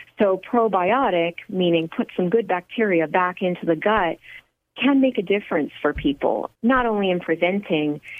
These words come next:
C. diff infections, but some people have some digestive difficulties because of antibiotic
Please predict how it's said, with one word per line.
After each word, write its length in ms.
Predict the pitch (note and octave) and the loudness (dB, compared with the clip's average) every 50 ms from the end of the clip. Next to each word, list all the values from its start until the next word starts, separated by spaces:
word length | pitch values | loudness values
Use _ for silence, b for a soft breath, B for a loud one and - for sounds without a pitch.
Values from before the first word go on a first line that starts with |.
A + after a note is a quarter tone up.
| B B _ _ _ _ _ | B B _ _ _ _ _
C. 160 | C#4 D#4+ F4 | 2 2 4
diff 200 | - E3+ D#3+ - | 2 0 -2 -2
infections, 640 | D#3+ D3+ D#3 D3+ D3+ C#3 C#3 - - - C#3+ D3+ D3 - | -4 -4 -2 -2 -4 -4 -4 -4 -4 -4 -4 -4 -2 -2
but 120 | - - - - | -4 -4 0 0
some 160 | A#3+ A3+ A#3 | 2 2 2
people 580 | A3+ - - B3+ A#3+ - G#3+ F#3+ F3+ F#3 - - _ | 2 0 0 -2 2 2 2 2 2 2 0 -4 _
have 460 | - - - F3+ E3+ D#3+ D#3+ D#3+ D#3 D#3+ E3 - - - _ _ _ - | -6 -2 0 0 2 0 0 -2 -4 -6 -12 -18 -20 -20 _ _ _ -2
some 300 | F3+ E3+ E3 D#3+ D#3+ D#3 | 0 0 0 0 -2 0
digestive 760 | C#3 D3+ D#3 D#3 D3 - F3 F3 G#3 - - - F3+ D3+ D3+ | 0 0 0 0 0 0 0 0 0 -2 -4 -6 -6 -4 -2
difficulties 760 | - D#3+ E3+ - B3 B3 - C4+ B3+ - - C#4 C#4 C#4+ D4 - - _ | -2 -2 0 0 -2 0 0 -2 -2 0 0 2 2 2 0 -2 -4 _
because 340 | A3+ G#3 - - F#3+ F#3 F3+ | -6 -2 0 0 0 2 0
of 120 | F3 D#3+ | 0 0
antibiotic 720 | D#3+ D#3 E3 E3 - E3+ D#3+ D#3 D3+ D3+ D3+ D3+ D3+ D3 | 0 -2 -2 -2 -4 -2 -2 0 0 0 0 0 -2 -4